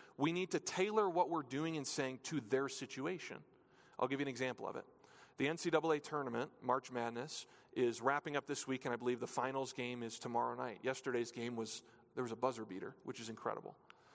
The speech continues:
And this tournament is one of the highlights of the year in the sports world because there are sixty-four teams that, that enter into the tournament,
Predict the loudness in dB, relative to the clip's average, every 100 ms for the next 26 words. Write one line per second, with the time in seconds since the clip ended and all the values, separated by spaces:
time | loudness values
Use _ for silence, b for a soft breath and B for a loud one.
0 | B B B B 4 4 4 2 2 2
1 | -2 -4 0 2 2 0 -6 -10 -20 -8
2 | 4 4 4 2 2 4 0 -2 -2 0
3 | 2 2 0 -2 4 4 4 -2 -2 0
4 | 0 4 2 2 0 0 -2 2 2 2
5 | -4 -4 -4 -6 -8 -10 B B B 0
6 | 0 -10 -4 -2 0 -2 0 0 0 -4
7 | -2 -2 0 -4